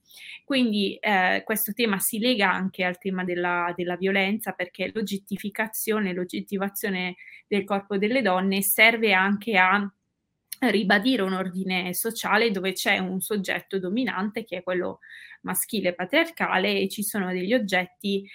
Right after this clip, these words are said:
che, eh, sono anche posti in una posizione di vulnerabilità e di debolezza, non sono vulnerabili e deboli, ma sono, eh, posti in questa, in questa situazione.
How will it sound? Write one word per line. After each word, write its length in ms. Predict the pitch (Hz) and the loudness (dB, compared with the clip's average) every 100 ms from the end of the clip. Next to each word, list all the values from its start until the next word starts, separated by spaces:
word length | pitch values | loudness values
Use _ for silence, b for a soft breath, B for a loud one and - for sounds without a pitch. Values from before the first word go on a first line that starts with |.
| B - | B -8
che, 420 | - 190 202 220 | 0 4 4 2
eh, 300 | 226 185 180 185 | 0 0 0 0
sono 260 | - 214 | -2 0
anche 720 | 196 202 202 226 190 190 - _ | 2 0 0 2 2 2 -4 _
posti 580 | - 240 196 - - 208 | 2 4 4 0 -2 0
in 80 | 196 | 0
una 220 | 185 190 | 0 -2
posizione 720 | 190 185 190 - - 190 180 | -4 -4 -4 -6 -2 -2 -2
di 120 | 175 175 | -6 -6
vulnerabilità 1000 | 175 185 185 175 170 180 180 175 175 | -4 -2 -2 -4 -4 -4 -4 -4 -4
e 100 | 170 | -4
di 80 | 170 | -6
debolezza, 680 | 170 170 180 175 165 - 180 | -8 -4 -2 -2 -6 -8 -6
non 160 | 185 196 | -2 -2
sono 380 | - 202 180 | -2 -2 -2
vulnerabili 720 | 180 185 180 180 175 180 180 | -2 -2 -2 -2 -2 -4 -4
e 40 | 180 | -4
deboli, 400 | 180 175 185 185 | -4 -2 -4 -2
ma 120 | 190 | -4
sono, 420 | - 185 180 180 B B B B | -4 -4 -4 -6 B B B B
eh, 360 | - 175 175 180 | 0 0 0 0
posti 420 | 214 190 - - | 2 2 0 -4
in 80 | 185 | -4
questa, 460 | 180 180 - 180 175 | -2 -4 -2 -2 0
in 120 | 196 | 0
questa 300 | 190 185 190 | 0 -2 -2
situazione. 840 | 190 190 185 185 - 208 190 180 | -4 -6 -4 -4 -4 -2 -2 -4